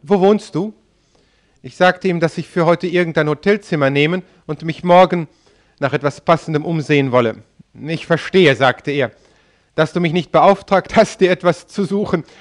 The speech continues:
Man kann das keinem anderen überlassen. Ich habe, setzte er hinzu, den Leuten im Café Zentral von dir und deinem Kommen erzählt. Ich muss dich bald einmal da einführen.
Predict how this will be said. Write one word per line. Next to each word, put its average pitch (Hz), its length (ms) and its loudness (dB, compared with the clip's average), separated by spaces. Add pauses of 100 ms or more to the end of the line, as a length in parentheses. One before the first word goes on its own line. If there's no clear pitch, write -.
(180)
Man 175 180 -2
kann 202 180 2
das 185 200 -2
keinem 170 240 2
anderen 180 280 2
überlassen. 160 460 0
Ich 160 140 -12
habe, 196 340 4 (680)
setzte 165 360 -6
er 160 60 -2
hinzu, 170 580 -8
den 160 340 -2
Leuten 180 320 2
im 160 120 -6
Café 185 360 -4
Zentral 175 520 0
von 175 220 -6
dir 202 240 -2 (160)
und 170 160 -10
deinem 170 200 -4
Kommen 175 240 -2
erzählt. 151 480 -4 (300)
Ich 196 160 -12
muss 208 200 -6
dich - 160 -14
bald 175 220 2
einmal 165 220 0
da 156 120 2
einführen. 123 600 -8